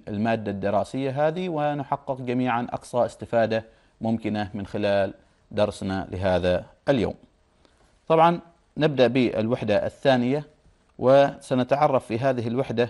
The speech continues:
الثانية إلى مجموعة من الدروس والمفاهيم الأساسية اللي أخذناها سابقًا، من ضمنها فهم السرعة والتمثيل البياني لمنحنى السرعة اللي هو المسافة والزمن، وكذلك كيفية حساب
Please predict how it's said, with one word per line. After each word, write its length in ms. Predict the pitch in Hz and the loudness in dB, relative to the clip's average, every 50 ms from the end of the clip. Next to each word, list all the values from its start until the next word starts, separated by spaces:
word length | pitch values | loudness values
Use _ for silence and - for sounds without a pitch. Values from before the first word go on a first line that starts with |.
| - - - | -4 -8 -18
الثانية 540 | 101 - - - 139 139 127 113 113 120 98 | -18 -10 -2 2 4 4 4 4 0 0 0
إلى 140 | 113 113 107 | 0 -2 -2
مجموعة 440 | 107 107 117 131 135 127 117 110 | -2 -4 -4 -2 0 0 0 0
من 240 | 113 120 120 110 98 - - _ _ _ _ _ _ _ _ _ - - | 0 -2 -2 -4 -6 -8 -12 _ _ _ _ _ _ _ _ _ -6 -6
الدروس 600 | 120 113 104 104 107 117 127 135 143 139 - 107 | -4 -4 -2 -2 -2 0 -2 -2 -4 -4 -4 -4
والمفاهيم 560 | 104 101 104 98 - 104 101 101 123 127 123 | -4 -2 -2 -2 0 0 0 0 0 -2 -2
الأساسية 460 | - 104 - - 117 113 - 143 139 | -2 -4 -4 -4 -4 -4 -4 -6 -4
اللي 160 | 135 113 101 | -2 -2 -2
أخذناها 380 | 98 - 101 104 113 113 113 110 | -2 -2 -4 -4 -4 -4 -4 -4
سابقًا، 560 | - - 123 123 123 131 - - 156 170 175 - _ _ _ _ _ _ - | -2 0 0 2 0 0 -2 -2 -2 -2 -4 -8 _ _ _ _ _ _ -6
من 160 | 113 113 117 | -2 0 2
ضمنها 460 | 139 139 135 120 110 110 101 90 - _ _ _ | 2 2 2 2 0 0 -2 -2 -4 _ _ _
فهم 300 | - 143 135 120 98 80 - _ _ _ - | 0 0 0 0 -2 -4 -6 _ _ _ -12
السرعة 520 | 113 - - - 135 123 113 131 156 - - - _ _ _ _ _ _ _ - | -12 -8 -2 0 2 2 4 2 0 -2 -4 -20 _ _ _ _ _ _ _ -2
والتمثيل 920 | 127 127 127 117 104 - 104 - - 123 113 110 - 139 127 113 98 - - | 2 4 6 6 6 4 0 -2 0 0 0 0 0 0 0 0 -2 -4 -4
البياني 600 | - 110 107 107 110 120 127 123 117 107 98 90 | -4 -2 0 2 4 4 4 4 2 0 -2 -2
لمنحنى 640 | 101 107 117 123 123 - - 117 107 101 95 - - - | -4 -2 -2 -2 -2 -2 -2 -2 0 0 -2 -4 -6 -10
السرعة 600 | - - - - 127 127 123 135 160 156 - - _ _ _ _ _ _ _ - | -16 -14 -6 -2 0 2 2 2 0 0 -2 -8 _ _ _ _ _ _ _ -10
اللي 100 | 104 95 | -6 -2
هو 80 | 113 | -2
المسافة 440 | 110 104 104 98 - 120 110 - 107 | 0 -2 -2 0 0 0 2 2 0
والزمن، 440 | 101 98 98 101 120 139 175 196 202 196 _ _ _ _ _ _ - | -2 -2 -2 0 0 0 0 0 -4 -6 _ _ _ _ _ _ -8
وكذلك 540 | 135 - 160 151 151 156 156 151 156 151 - - | -4 -2 0 2 6 6 6 6 4 0 -6 -6
كيفية 360 | - 135 135 - 151 147 143 139 - | -4 -4 -4 -2 -2 -4 -4 -4 -6
حساب 420 | 123 113 - 135 131 131 135 123 | -10 -6 -2 0 2 4 2 2